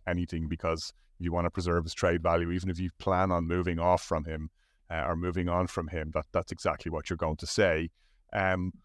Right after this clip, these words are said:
but, you know, since we have the privilege of doing so, let, let's speculate. What should they do? Should they move on from him, or should they, should they look to do that deal?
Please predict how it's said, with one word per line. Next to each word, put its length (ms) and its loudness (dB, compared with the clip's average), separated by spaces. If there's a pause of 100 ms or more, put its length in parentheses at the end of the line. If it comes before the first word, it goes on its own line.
(340)
but, 120 4 (200)
you 80 -4
know, 200 0 (140)
since 320 -2
we 120 4
have 220 4
the 160 0 (640)
privilege 400 0
of 120 -2
doing 280 2
so, 480 2
let, 280 -4
let's 180 2
speculate. 520 0 (760)
What 280 0
should 240 0
they 120 4
do? 220 -2
Should 220 -2
they 120 2
move 220 2
on 160 4
from 180 -4
him, 140 0
or 100 4
should 280 -4
they, 220 2
should 200 -4
they 100 0
look 220 0
to 80 -6
do 220 0
that 200 2
deal? 420 -2